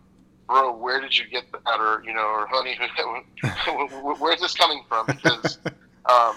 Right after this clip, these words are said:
Speaker 1: you know, I, I just, I don't know. I don't know. Um, where is that in the Bible? <laughs> You gotta tell me. And so, um,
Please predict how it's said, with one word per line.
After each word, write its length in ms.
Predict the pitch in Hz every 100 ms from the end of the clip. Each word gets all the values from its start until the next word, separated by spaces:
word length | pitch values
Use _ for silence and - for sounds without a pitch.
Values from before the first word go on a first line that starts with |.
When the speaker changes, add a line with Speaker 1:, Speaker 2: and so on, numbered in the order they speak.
| 127
Speaker 1:
you 80 | 120
know, 100 | 113
I, 240 | 127 127 127
I 120 | 120
just, 260 | - - -
I 100 | 120
don't 140 | 131
know. 200 | 135 170 -
I 60 |
don't 160 | 135 143
know. 240 | 175 131 101 -
Um, 320 | 110 107 104 _ _ _ _ -
where 200 | 131 156
is 80 | 143
that 140 | 143
in 60 | 143
the 60 |
Bible? 280 | 139 131 101
<laughs> 60 | 113
You 60 | 110 -
gotta 120 | 139
tell 160 | 143
me. 180 | 127 113 _ _ _ _ -
And 160 | - -
so, 400 | - 127 120 -
um, 420 | 127 117 107 101